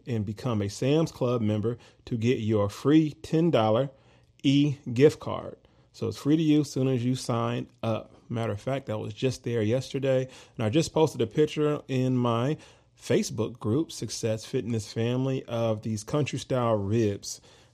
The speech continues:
that I cooked in the crock pot. So they have a great selection of meats and vegetables. Also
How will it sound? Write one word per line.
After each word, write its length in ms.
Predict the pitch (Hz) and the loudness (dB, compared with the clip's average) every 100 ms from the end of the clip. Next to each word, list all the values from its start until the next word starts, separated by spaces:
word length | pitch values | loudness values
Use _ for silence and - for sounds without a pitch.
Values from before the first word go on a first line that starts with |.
| - | -8
that 500 | 95 104 113 107 - | -2 2 2 2 -4
I 340 | 120 107 104 107 _ - | -6 -2 -2 -4 _ -12
cooked 240 | 120 104 | -10 -8
in 60 | 127 | -8
the 80 | 127 | -8
crock 360 | - 180 - | -8 -8 -8
pot. 400 | - 113 110 - | -12 -12 -12 -14
So 440 | - 143 135 131 - - - | -2 4 4 4 -2 -16 2
they 180 | 135 | 4
have 400 | 131 131 123 113 113 | 6 6 4 2 -2
a 220 | 117 107 _ | -6 -8 _
great 600 | - 113 131 131 127 - - _ _ _ _ | -4 2 4 2 0 -10 -20 _ _ _ _
selection 840 | - 117 110 113 - 127 113 110 - | -8 -2 0 0 -2 -6 -6 -6 -8
of 560 | 110 101 98 98 95 101 - | -4 -2 -2 -4 -6 -12 -10
meats 520 | 117 113 117 - - - | -4 -2 -4 -10 -16 -14
and 460 | 127 101 98 95 95 - - - _ | -8 -6 -4 -6 -10 -14 -20 -20 _
vegetables. 580 | 113 123 135 - 135 139 | 0 2 2 -2 -2 -2
Also 540 | 120 117 - 120 123 | 0 -2 -2 -2 -4